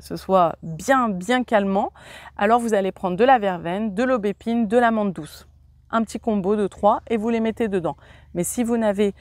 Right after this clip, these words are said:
que de la verveine et pas de menthe ou d'aubépine, mettez de la verveine, hein, ok ? Euh, au moins une de ces plantes. Au moins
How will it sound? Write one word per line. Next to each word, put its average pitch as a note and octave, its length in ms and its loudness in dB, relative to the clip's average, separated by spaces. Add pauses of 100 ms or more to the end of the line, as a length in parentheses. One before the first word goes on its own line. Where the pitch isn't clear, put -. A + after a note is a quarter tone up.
(240)
que C4 100 2
de A#3+ 80 2
la A#3 140 6
verveine A3 420 0
et F#3 80 -2
pas F3+ 180 -2
de F3+ 60 -4
menthe G#3+ 460 -2
ou F#3 120 -4
d'aubépine, F3 520 -2
mettez G3+ 240 -4
de F#3 40 -2
la F3+ 80 2
verveine, F3+ 400 -2
hein, E3+ 140 -10
ok ? E3+ 180 -10
Euh, G#3 280 -2 (580)
au A3+ 140 6
moins C4 320 4 (220)
une C4 160 2
de B3 100 0
ces A3+ 160 -2
plantes. D#3+ 320 -6 (500)
Au C4 180 6
moins C4 340 0